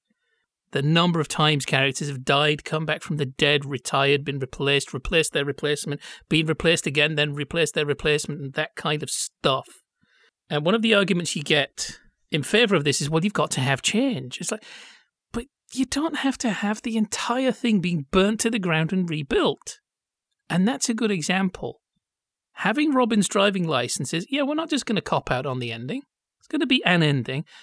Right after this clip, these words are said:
but of course we barely see Robin drive. Couple of times maybe. It's not a cheat, but it's like, right, this can safely be changed so that the ending is a proper ending, but we haven't actually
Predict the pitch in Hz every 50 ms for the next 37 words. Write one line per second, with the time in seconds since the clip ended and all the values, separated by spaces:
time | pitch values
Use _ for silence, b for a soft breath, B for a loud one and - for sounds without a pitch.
0 | b b b - 240 247 - 277 302 - - - 247 240 _ _ - - 294 302
1 | 294 262 208 - - - 185 160 147 147 135 135 147 143 135 - 254 262 226 160
2 | 120 113 - - - - - _ _ _ _ _ _ _ _ _ _ _ _ _
3 | _ - - - 262 254 - - 214 180 - - 208 208 190 170 - - 147 131
4 | 131 120 - 127 117 - _ _ _ _ _ _ _ _ - 262 - - 392 466
5 | 427 - - - - 330 359 - 123 120 - _ - - - - _ _ _ _
6 | _ _ _ _ _ - 220 214 - 226 220 233 - 285 226 240 185 165 156 -
7 | 254 262 - - - - - - _ _ _ _ _ _ _ - - 214 202 -
8 | - - 190 175 156 - - 180 180 208 202 - 285 359 359 247 151 - - -
9 | 170 156 165 240 208 165 151 147 147 160 196 226 226 202 190 208 196 - - 135
10 | - - 240 214 151 131 131 120 117 131 151 190 214 - _ _ _ _ - 165
11 | 160 - 165 151 - 170 160 160 190 - 147 143 147 143 - - 165 151 160 160